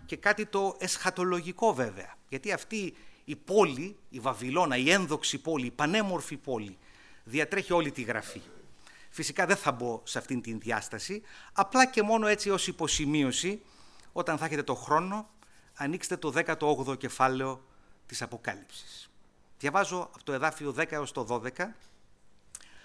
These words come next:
«Αλίμονο, αλίμονο», το διαβάζω στην νέα μετάφραση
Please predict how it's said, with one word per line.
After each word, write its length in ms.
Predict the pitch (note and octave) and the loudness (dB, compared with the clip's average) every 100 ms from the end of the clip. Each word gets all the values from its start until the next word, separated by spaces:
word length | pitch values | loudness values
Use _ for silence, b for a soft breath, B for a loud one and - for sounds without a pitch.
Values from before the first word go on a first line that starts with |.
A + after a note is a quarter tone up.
| B B - | B B 6
«Αλίμονο, 760 | C#3+ D3+ F3 A#3 A3 G#3+ G#3+ | 8 10 8 8 6 4 6
αλίμονο», 720 | G3+ E3+ F3 C#3+ C#3+ D3+ F#3+ - | 6 6 4 4 4 2 -2 -4
το 80 | C3+ | -2
διαβάζω 220 | C3 C#3+ | -2 -2
στην 160 | D3+ | 0
νέα 80 | C#3 | 0
μετάφραση 600 | A#2 A#2 A2+ A#2+ - F3 | 0 -2 -4 -6 -6 -10